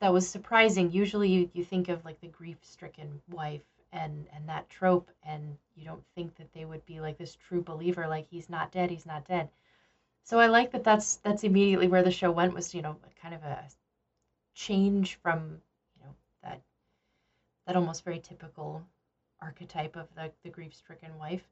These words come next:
Um, I like that it wasted no time, too. Um, it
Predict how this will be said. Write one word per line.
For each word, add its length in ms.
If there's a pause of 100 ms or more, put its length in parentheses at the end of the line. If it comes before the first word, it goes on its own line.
(600)
Um, 500 (1120)
I 60
like 160
that 100
it 140
wasted 440
no 200
time, 580 (140)
too. 340 (840)
Um, 500 (880)
it 100